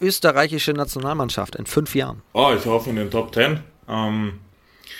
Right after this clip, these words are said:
Speaker 2: ich denke, äh, wir wollen, wie gesagt, unser Ergebnis von der Heim-Euro festigen. Wir wollen uns dort, äh, festspielen. Ich denke, wir haben auch jetzt sehr, sehr viele gute Spieler, die nachkommen, die jetzt eben auch nach Deutschland wechseln oder überhaupt in Top-Ligen.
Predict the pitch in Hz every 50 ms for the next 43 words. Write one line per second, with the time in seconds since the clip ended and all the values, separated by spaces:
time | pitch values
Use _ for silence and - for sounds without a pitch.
0 | - - _ - - - 120 117 120 117 120 123 120 117 113 117 117 113 110 117
1 | 113 113 117 117 117 117 117 117 117 101 110 117 110 117 113 - 120 117 - 127
2 | 117 107 117 113 107 104 - 113 113 120 117 113 117 - - - 123 113 110 110
3 | 107 110 110 117 113 110 107 104 104 101 - 127 131 131 - 143 143 135 135 135
4 | 131 127 117 113 107 110 110 110 110 107 - - 113 107 107 - - 107 104 104
5 | 104 104 - 117 120 - - - - - 123 117 110 - - 113 110 107 - 110
6 | 107 107 110 107 107 104 - - - - - - - - - - 113 110 - -
7 | - 127 123 123 135 127 131 - 131 127 123 123 123 131 135 135 135 131 - -
8 | 135 139 135 131 131 127 123 123 123 131 131 - - 143 135 135 135 131 127 127
9 | 120 117 113 117 - - 117 117 113 117 113 120 120 113 113 - - 117 117 120
10 | - 127 110 95 117 127 123 - - 147 143 139 139 - - 107 110 110 104 101
11 | 113 117 120 113 113 107 - 113 107 101 - 131 127 127 - 139 135 131 127 139
12 | 135 135